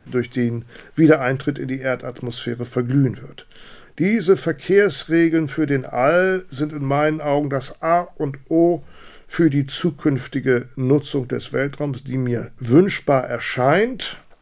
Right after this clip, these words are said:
aber eben nur unter der Bedingung, dass der Weltraum als ein Anliegen der gesamten Menschheit, so sagt es der Weltraumvertrag von neunzehnhundertsiebenundsechzig, dass der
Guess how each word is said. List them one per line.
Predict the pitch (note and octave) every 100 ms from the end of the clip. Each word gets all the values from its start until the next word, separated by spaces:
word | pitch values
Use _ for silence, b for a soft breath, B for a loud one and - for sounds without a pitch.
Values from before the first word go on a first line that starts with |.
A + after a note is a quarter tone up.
| -
aber | C3+ D3
eben | C#3+ C#3 C3
nur | D3+ F#3+ G#3+ A3
unter | F3 D3
der | C#3
Bedingung, | C3 B2 B2 D3 E3 E3+ E3 -
dass | - A2
der | - A2
Weltraum | B2 C#3 F3+ - D3 D3 D3+ D3+ E3+ - -
als | B2+ C#3+ - -
ein | C3+ B2 C3+
Anliegen | C#3+ D#3+ D#3+ D3 C#3+ C#3
der | C3+
gesamten | C3 A#2+ C3 C3+ - A#2+
Menschheit, | C3 F3 - D3 C#3
so | -
sagt | A2+ C3 -
es | A2+ - - - -
der | A#2+
Weltraumvertrag | A2+ D3 - A#2+ B2+ A#2 B2+ B2
von | B2
neunzehnhundertsiebenundsechzig, | A#2+ A#2+ A#2+ C#3+ B2 A2+ C#3 D3 - C#3 C3+ B B B -
dass | A#2+ - -
der | D3 D#3 D3+